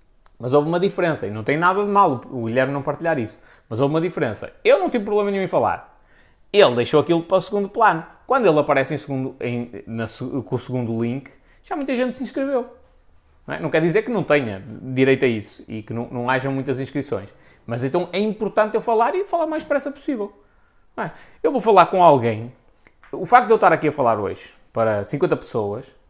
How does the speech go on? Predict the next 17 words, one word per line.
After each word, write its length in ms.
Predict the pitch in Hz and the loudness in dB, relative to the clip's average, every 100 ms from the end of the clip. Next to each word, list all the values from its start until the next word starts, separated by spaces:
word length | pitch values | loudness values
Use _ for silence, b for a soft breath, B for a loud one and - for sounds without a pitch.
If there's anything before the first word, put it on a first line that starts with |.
| b b b b b | b b b b b
significa 460 | - 160 180 190 139 | -4 -2 -2 0 -2
que 80 | 147 | -2
eu 60 | |
posso 220 | - - - | 0 0 2
estar 200 | 135 123 | 2 4
a 60 | |
dar 80 | 120 | 2
a 60 | 117 | 2
entender 500 | 123 143 151 185 180 | 2 0 2 0 0
que 80 | 180 | -4
eu 60 | |
tenho 220 | 175 185 | -4 -6
um 40 | 180 | -4
negócio 360 | 165 185 180 | 0 0 -2
relacionado 440 | 170 170 170 170 165 | -6 -6 -4 -4 -2
com 120 | 120 | -4
marketing. 400 | 107 85 - - | -4 -6 -8 -20